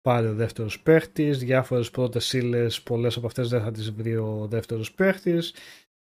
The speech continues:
που όσο προχωράει το παιχνίδι, αν ο δεύτερος παίχτης μπαίνει μόνο για co-op και δεν παίζει στο δικό του κόσμο καθόλου, σημαίνει ότι θα μείνει πίσω από άποψη ισχύς του, του χαρακτήρα του.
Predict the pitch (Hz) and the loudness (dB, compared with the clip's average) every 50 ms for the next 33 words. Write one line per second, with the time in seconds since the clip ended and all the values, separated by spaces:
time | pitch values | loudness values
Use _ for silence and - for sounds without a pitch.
0 | _ _ _ - 147 151 160 160 - 175 170 - 151 143 - 147 143 147 156 156 | _ _ _ 4 8 8 8 8 6 4 2 2 2 2 4 4 6 8 8 6
1 | 156 151 135 139 127 - - 160 165 175 175 165 165 170 170 165 165 165 165 156 | 6 4 0 -4 -4 -2 -2 0 0 0 0 0 0 2 2 2 2 0 -2 -4
2 | - _ _ _ _ _ - 147 147 151 156 156 147 143 135 123 131 147 151 147 | -6 _ _ _ _ _ 0 4 4 6 6 4 2 2 0 2 2 2 2 2
3 | - 156 143 135 - - 156 151 147 - 151 - - 135 143 151 156 151 147 143 | 2 2 2 2 2 0 0 0 0 0 -4 -4 0 2 4 4 4 4 2 2
4 | 139 147 160 160 156 143 127 120 117 - 123 123 120 117 117 120 120 - - - | 4 4 4 4 4 2 2 2 0 0 0 2 2 4 4 2 2 0 -4 -4
5 | 120 120 123 120 117 127 123 120 113 - 131 120 117 117 - 120 113 117 107 - | -2 0 -2 0 0 0 0 0 0 -2 -4 -4 -4 -4 -4 -4 -4 -4 -4 -2
6 | 117 113 107 117 110 - 113 - - - 175 190 202 214 214 208 208 196 - - | -2 -2 -2 -4 -4 -6 -6 -6 -2 0 0 0 0 0 -2 -2 -2 -4 -6 -6
7 | - 185 180 185 180 175 165 - - 160 156 160 170 165 156 147 - _ - 151 | -2 0 2 2 2 0 -2 -2 0 0 2 2 4 2 2 2 0 _ 2 2
8 | 139 - - - 113 104 101 - 110 104 104 - 110 104 - - - 110 107 107 | 2 2 0 -4 -6 -6 -6 -6 -6 -6 -6 -6 -8 -8 -8 -8 -8 -4 -4 -4
9 | 107 - - - 117 110 104 - - - 101 104 104 101 101 101 101 - - _ | -4 -4 -6 -6 -6 -6 -6 -6 -8 -10 -10 -10 -10 -10 -10 -10 -12 -14 -14 _
10 | - 117 - - 123 117 110 - - 117 113 107 104 104 - - 98 101 - | -12 -8 -6 -4 -4 -4 -6 -6 -6 -6 -6 -6 -6 -8 -10 -12 -14 -16 -16